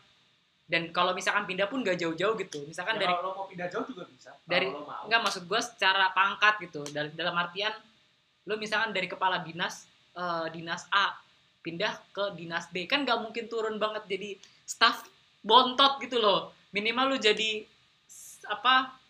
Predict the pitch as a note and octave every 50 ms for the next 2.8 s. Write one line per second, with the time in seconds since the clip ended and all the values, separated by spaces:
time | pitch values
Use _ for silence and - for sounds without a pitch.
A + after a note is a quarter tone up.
0 | _ _ _ _ - - - - B2 B2 C3 B2+ C3 C3+ C3+ C3 G3 F#3+ F#3 F3+
1 | F3+ F#3 F#3 F#3 F3+ F3+ F3+ F3+ F3+ F3+ - - - - - - - D3+ D3+ D3
2 | C3+ E3 F#3+ G3 G#3 G#3 G#3+ G#3+ G#3+ G#3+ G#3+ G#3+ G#3+ G#3+ - -